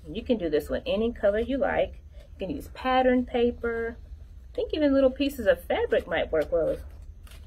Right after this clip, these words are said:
Okay, and there you go. And that's how you would make your own confetti there. Remember, I've already got my sequins in here.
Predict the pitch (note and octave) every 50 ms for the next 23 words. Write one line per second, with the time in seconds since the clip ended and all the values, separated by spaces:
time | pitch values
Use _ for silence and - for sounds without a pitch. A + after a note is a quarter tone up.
0 | - - - - - - - - - - - - - - C#5 C#5+ - - - -
1 | - - - - E3+ E3+ D#3+ D#3 E3 F#3 G3+ F#3+ F#3 G3+ A3 A#3+ G#3+ D#3 C#3+ -
2 | - - D#3 C3+ - - F3+ F#3+ G3 G#3 F#3+ - - D#3+ D#3 - - D3+ - -
3 | F3+ G#3+ A#3 - - - - - - - - G#2 - - - C4+ D#4+ - D#3 -
4 | - - - - - - - - - - - A#2 - - - - - D#3+ D3+ C#3+
5 | D3 D3 D3+ F#3 A3 A3+ A#3+ A#3+ - G#3 A#3 A#3 A#3+ - - - F4+ G#4+ - -
6 | F#3+ F3 E3 D3+ D3 C#3+ C#3+ D3+ - C3 C3 C3+ D3 G#3